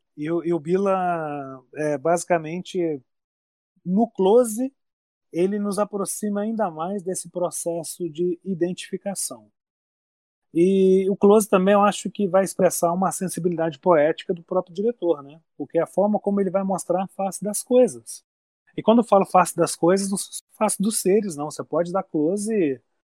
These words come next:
numa flor, numa borboleta, é, que todo esse contexto assim vai se transformar totalmente num mundo de experiência fenomenológica.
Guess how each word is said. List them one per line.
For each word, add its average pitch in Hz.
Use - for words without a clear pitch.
numa 160
flor, 165
numa 151
borboleta, 139
é, 139
que 135
todo 196
esse 190
contexto 170
assim 170
vai 185
se -
transformar 175
totalmente 185
num 190
mundo 180
de 208
experiência 190
fenomenológica. 208